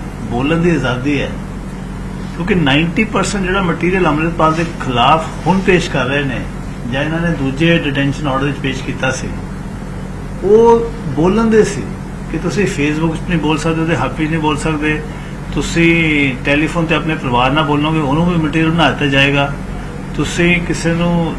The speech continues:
ਦੋਸਤਾਂ ਉਹਦੀ ਆਡੀਓ ਰਿਕਾਰਡਿੰਗ ਕਿਸੇ ਨੇ ਅਪਲੋਡ ਕਰਤਾ, ਉਹ ਵੀ ਤੁਹਾਡੇ ਖਿਲਾਫ ਮਟੀਰੀਅਲ ਬਣ ਜਾਂਦਾ। ਪਰ ਜਿਹੜੀ ਬੇਸਿਕ, ਅ, ਜਿਹਨੂੰ ਆਪਾਂ ਇੰਨਾ ਜ਼ਿਆਦਾ ਸੀਕ੍ਰੇਟ ਮੰਨਦੇ ਹਾਂ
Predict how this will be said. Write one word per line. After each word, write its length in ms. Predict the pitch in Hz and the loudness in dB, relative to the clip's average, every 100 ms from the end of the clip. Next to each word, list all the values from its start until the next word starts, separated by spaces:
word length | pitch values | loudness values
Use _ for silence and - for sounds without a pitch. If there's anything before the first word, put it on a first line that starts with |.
| 110 | -2
ਦੋਸਤਾਂ 480 | 131 147 - 170 170 | -2 -2 0 0 0
ਉਹਦੀ 440 | 151 156 170 165 - | 0 0 0 0 0
ਆਡੀਓ 300 | 135 147 156 | 0 2 0
ਰਿਕਾਰਡਿੰਗ 500 | 147 147 151 160 160 156 | 0 0 2 2 0 -2
ਕਿਸੇ 180 | 139 | -2
ਨੇ 180 | 160 160 | 0 0
ਅਪਲੋਡ 320 | 135 160 151 | 0 0 0
ਕਰਤਾ, 540 | 151 151 143 156 151 92 | 0 -2 0 0 0 -2
ਉਹ 120 | 117 127 | -2 0
ਵੀ 100 | 165 | 0
ਤੁਹਾਡੇ 280 | 147 143 | 0 -2
ਖਿਲਾਫ 180 | 139 151 | 0 0
ਮਟੀਰੀਅਲ 280 | 147 143 156 | 0 0 0
ਬਣ 200 | 147 139 | 0 0
ਜਾਂਦਾ। 180 | 151 160 | 0 0
ਪਰ 120 | 175 | -2
ਜਿਹੜੀ 300 | 143 160 208 | 0 0 0
ਬੇਸਿਕ, 420 | 156 139 - 196 - 196 | 2 0 0 -2 -2 -2
ਅ, 920 | 190 180 - - - - - 139 139 | -2 -2 -4 -8 -8 -8 -4 -2 -2
ਜਿਹਨੂੰ 260 | 135 165 175 | -2 -2 0
ਆਪਾਂ 260 | 165 170 165 | 0 2 2
ਇੰਨਾ 420 | 147 165 175 170 | 2 2 2 2
ਜ਼ਿਆਦਾ 480 | 143 139 139 151 143 | 0 0 2 2 2
ਸੀਕ੍ਰੇਟ 440 | 107 156 160 185 | 0 0 0 2
ਮੰਨਦੇ 340 | 165 139 147 | 2 2 0
ਹਾਂ 200 | 151 147 | 0 0